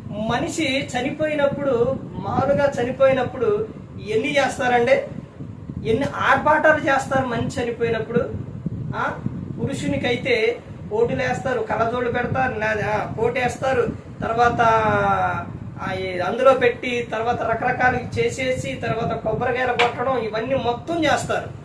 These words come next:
దిప్పటాలు, ఎత్తటాలు, ఇవన్నీ చేస్తారు. ఆ, స్త్రీకైతే, ఆ,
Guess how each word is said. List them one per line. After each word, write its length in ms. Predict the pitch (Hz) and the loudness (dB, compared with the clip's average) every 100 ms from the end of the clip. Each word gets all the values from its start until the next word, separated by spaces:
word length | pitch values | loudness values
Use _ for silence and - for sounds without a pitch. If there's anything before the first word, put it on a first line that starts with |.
| - - - | -14 -14 -10
దిప్పటాలు, 560 | 247 247 262 247 240 240 | -6 -4 0 2 4 4
ఎత్తటాలు, 540 | 233 240 240 247 240 | 2 0 0 2 2
ఇవన్నీ 400 | 233 247 320 349 277 | 2 0 0 2 2
చేస్తారు. 380 | 214 - - - - - - - - - | 2 -2 -6 -6 -8 -10 -8 -6 -6 -6
ఆ, 160 | 226 277 | -6 -6
స్త్రీకైతే, 1000 | - - 262 277 269 240 254 233 226 - - | -6 -4 -4 2 2 4 4 4 2 -4 -12
ఆ, 120 | - | -2